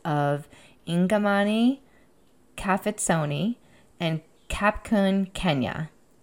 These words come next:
Sorry if I butchered those. This money is going to be sent by digital transfer to,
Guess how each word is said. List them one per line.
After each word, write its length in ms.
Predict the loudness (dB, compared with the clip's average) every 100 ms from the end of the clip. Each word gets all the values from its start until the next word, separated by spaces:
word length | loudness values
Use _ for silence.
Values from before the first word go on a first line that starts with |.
| _
Sorry 400 | -4 2 4 6
if 120 | 4 4
I 100 | 0
butchered 440 | 0 -2 -2 -4
those. 420 | -2 -2 -4 -12 -14 -20 -20 -20 -20 -20 -20 _ _ _ _ _ _
This 440 | -10 -2 0 2 2
money 520 | 2 4 4 2 0
is 140 | -4
going 200 | 0 0
to 60 | 0
be 120 | 0
sent 300 | 0 0 -2
by 120 | -2
digital 460 | -2 -2 -2 0 0
transfer 560 | 0 -4 -4 -4 -6 -4
to, 160 | -4